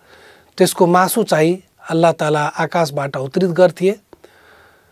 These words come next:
र यो चमत्कारिक रूपमा तिनीहरूको भोजन चाहिँ आकाशबाट आउँथ्यो र बसी बसाई तिनीहरूलाई यो भोजन प्राप्त हुन्थ्यो।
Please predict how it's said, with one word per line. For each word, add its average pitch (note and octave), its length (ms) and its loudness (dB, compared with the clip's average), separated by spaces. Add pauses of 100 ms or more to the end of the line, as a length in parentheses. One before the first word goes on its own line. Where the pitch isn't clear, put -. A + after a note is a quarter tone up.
(220)
र D#3+ 100 -4
यो F#3+ 240 6
चमत्कारिक F3+ 680 2
रूपमा F3 400 2 (680)
तिनीहरूको E3+ 680 4
भोजन F3 420 2
चाहिँ F3+ 340 -2 (680)
आकाशबाट D3+ 640 0
आउँथ्यो E3+ 400 4 (1120)
र E3 120 2
बसी G#3 320 4
बसाई F#3+ 460 4 (880)
तिनीहरूलाई F#3 760 6
यो D#3+ 220 2
भोजन E3 440 2
प्राप्त E3 400 0
हुन्थ्यो। A#2 360 -10